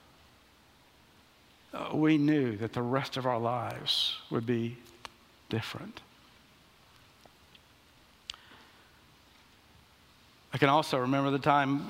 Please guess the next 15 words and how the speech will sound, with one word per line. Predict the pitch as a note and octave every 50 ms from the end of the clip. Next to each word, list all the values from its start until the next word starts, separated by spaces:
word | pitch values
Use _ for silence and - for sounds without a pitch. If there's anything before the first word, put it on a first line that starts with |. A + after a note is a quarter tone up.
| - -
gosh, | B2+ B2 B2 - -
I | C#3
guess | C3 B2+ - -
fifteen, | - C#3 - - C#3 C3 B2
twenty | - C#3+ C3+ B2+ B2
years | B2 B2+ C3 A2+
ago | B2+ A#2+ A#2 A2+ A2+ A2+ A2 A2+
when | A2+ A#2 A#2 A2+ G#2+ G#2 - - - - - - - - - - - - - - - - - - - - - - - - - - - - - - - - - - - -
uh, | B2+ A#2+
I | A#2 G#2+ - C3
was | B2+ B2 A2+ -
driving | - C#3 C3 C3 D3 D3+ C3+ B2 A#2+ B2
in | B2+ B2
the | A#2+ A#2+
car, | - - E3 D#3 D3 C3 A#2 B2 C#3 C#3+ C#3+ C3+